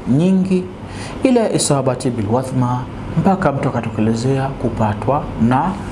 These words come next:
tambazi. Kwa maana baadhi ya mizigo,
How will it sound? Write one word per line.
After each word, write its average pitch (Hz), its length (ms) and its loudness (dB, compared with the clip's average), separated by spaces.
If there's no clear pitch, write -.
tambazi. 226 540 2
Kwa 185 120 4
maana 226 440 2
baadhi 285 520 0
ya 262 60 2
mizigo, 202 640 0